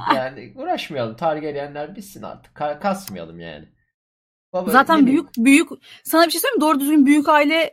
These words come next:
Speaker 1: n-, zaten neredeyse bitti yani.
Speaker 2: Kalmadı. Evet, herkes birbirini
Speaker 1: Kalmadı doğru
Speaker 2: öldürdü.
Speaker 1: düzgün.
Speaker 2: Zaten
Speaker 1: Baratheonlar zaten kendi kuyusunu kazdı. Onlar kardeş kardeşi öldürdü burada. Starklar zaten Bran artık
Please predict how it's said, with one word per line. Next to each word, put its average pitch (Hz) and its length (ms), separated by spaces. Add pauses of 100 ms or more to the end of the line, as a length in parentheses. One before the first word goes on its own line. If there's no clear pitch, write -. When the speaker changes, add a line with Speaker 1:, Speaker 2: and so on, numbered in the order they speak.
Speaker 1:
n-, 277 520
zaten 277 560
neredeyse 294 380
bitti - 300
yani. 330 120
Speaker 2:
Kalmadı. 135 540
Evet, 151 280
herkes 190 280
birbirini - 240
Speaker 1:
Kalmadı 285 280
doğru 220 220
Speaker 2:
öldürdü. 208 140
Speaker 1:
düzgün. 202 440 (460)
Speaker 2:
Zaten 277 240
Speaker 1:
Baratheonlar 339 360
zaten 370 220
kendi 311 340
kuyusunu 247 440
kazdı. 233 440 (140)
Onlar 262 420 (840)
kardeş 254 420
kardeşi 240 460
öldürdü 208 480
burada. 190 280
Starklar 285 580
zaten 285 360
Bran 277 200
artık 262 480